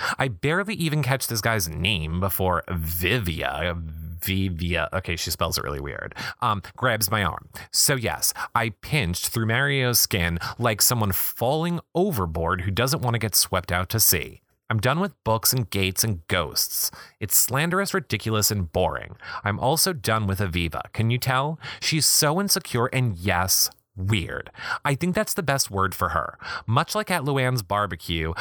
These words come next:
I'd rather talk to cute guys and strident women. Didn't the pretending, the pending conversation with the man look much more like promising than sitting on a blanket while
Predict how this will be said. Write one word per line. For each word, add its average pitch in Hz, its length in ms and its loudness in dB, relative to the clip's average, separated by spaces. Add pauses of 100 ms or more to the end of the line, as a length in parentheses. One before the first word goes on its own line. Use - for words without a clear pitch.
(120)
I'd 110 160 0
rather 151 260 0
talk 143 240 0
to - 100 -8
cute - 360 -4
guys 90 480 2
and 92 280 0
strident 92 760 0
women. 78 440 -2 (360)
Didn't 156 340 2
the 190 180 2 (180)
pretending, 117 880 0
the 107 120 0
pending 120 540 2
conversation 110 880 2
with 92 240 0
the 92 160 2
man 87 420 2
look 85 180 -2
much 90 300 0
more 87 540 2 (180)
like 87 460 0
promising 95 720 2
than 85 200 2
sitting 90 380 2
on 90 160 -2
a 85 60 0
blanket 82 600 -2
while 87 300 0